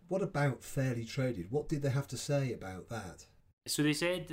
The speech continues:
Speaker 2: that Fairly Trade was designed to offer more tailored support for farmers. So essentially, they're saying that by controlling the premium money themselves, they are able to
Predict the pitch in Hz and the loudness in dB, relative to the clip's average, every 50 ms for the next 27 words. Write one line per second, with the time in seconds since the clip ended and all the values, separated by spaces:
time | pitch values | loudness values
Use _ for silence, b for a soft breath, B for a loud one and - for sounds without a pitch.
0 | 143 139 147 135 - - - - 147 143 135 131 131 - - 135 123 120 117 110 | -4 0 0 0 0 -2 -4 -2 0 2 2 0 0 0 0 0 0 0 -4 -4
1 | 117 113 110 123 120 120 117 - - 113 110 - - 117 107 107 113 117 117 117 | -4 -6 -6 -6 -6 -6 -6 -8 -8 -8 -6 -4 -2 -2 -2 -2 -2 0 0 0
2 | 110 110 - - 139 127 127 127 131 131 131 - - 131 - - 135 135 - - | -2 -2 -4 -2 -2 -2 0 0 0 -2 -2 -4 -6 -6 0 2 2 2 2 0
3 | - 135 - - 139 135 143 143 147 151 151 147 147 - b b b b b b | -4 -10 -4 0 2 2 2 2 2 0 -2 -2 -4 -8 b b b b b b
4 | b - - 127 120 - 135 131 123 - - 131 127 123 117 117 110 104 113 - | b -4 -2 -2 0 2 0 0 0 0 0 2 4 4 4 4 2 2 -2 -6
5 | - - - - - 117 110 120 117 117 - - 127 120 117 113 104 98 - _ | -14 -20 -20 -20 -18 -8 -4 -2 -2 -2 -2 -2 -2 -2 -2 -2 -4 -6 -6 _
6 | - 113 110 107 - 120 107 - 123 120 117 113 113 107 104 - - 120 113 110 | -2 0 0 -2 -4 -6 -6 -4 -4 -2 -2 -2 -2 -4 -4 -4 -4 -2 -2 -2
7 | 110 107 107 107 107 107 101 104 101 101 - - - 139 139 135 131 127 127 127 | -4 -4 -4 -4 -4 -4 -4 -6 -6 -6 -6 -2 0 2 2 2 2 0 -4 -6
8 | 123 - b b b b b b b b 123 117 117 113 117 113 110 107 98 - | -10 -14 b b b b b b b b -2 0 2 2 2 0 0 -4 -6 -8
9 | 117 | -10